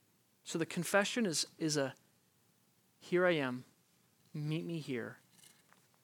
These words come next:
and then making the choice to rejoice in the midst of our sufferings.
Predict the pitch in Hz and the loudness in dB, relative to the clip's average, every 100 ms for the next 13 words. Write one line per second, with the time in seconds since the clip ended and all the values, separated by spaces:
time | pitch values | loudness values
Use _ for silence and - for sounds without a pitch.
0 | - 151 151 170 175 240 233 - 190 143 | -10 -6 -2 -4 -2 -2 -2 0 2 2
1 | - - 151 139 135 147 139 - 135 127 | 0 -2 -4 -4 0 0 0 -4 -6 -8
2 | - 135 110 - 95 - - | -8 -12 -10 -10 -10 -14 -20